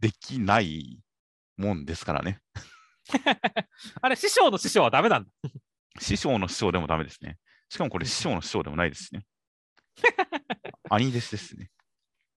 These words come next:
Speaker 2: はいはいはい。あ、なるほどね。確かに。<laughs> 兄弟子が。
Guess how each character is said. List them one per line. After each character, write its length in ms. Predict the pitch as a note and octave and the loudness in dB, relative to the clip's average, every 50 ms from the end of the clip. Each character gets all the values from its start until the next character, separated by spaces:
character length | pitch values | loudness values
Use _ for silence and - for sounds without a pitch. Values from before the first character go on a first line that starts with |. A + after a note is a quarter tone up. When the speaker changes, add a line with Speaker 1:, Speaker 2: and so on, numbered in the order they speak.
| _ _ | _ _
Speaker 2:
は 120 | E3+ E3 | 0 0
い 60 | D#3+ | 2
は 140 | - - B2+ | 2 0 0
い 40 | A#2+ | 0
は 100 | - A#2 | -2 -2
い。 20 | A#2 | 0
あ、 180 | D3 D3 - - _ - | 2 0 0 0 _ 2
な 120 | F3+ E3+ | 4 4
る 60 | F3 | 4
ほ 80 | B3 F#3+ | 4 2
ど 100 | F#3+ F3+ | 0 0
ね。 120 | G3 B3 - - | 0 -2 0 0
確 160 | G#3+ - - | -2 0 0
か 100 | - G#2+ | -2 -6
に。 80 | G2 - | -4 -6
<laughs> 400 | E3+ - - - B3+ - - _ | -8 -6 -2 0 0 0 0 _
兄 160 | - E3+ G3 | 0 0 2
弟 100 | G#3+ B3 | 4 2
子 140 | A3 - - | 2 2 0
が。 100 | - - | -4 -4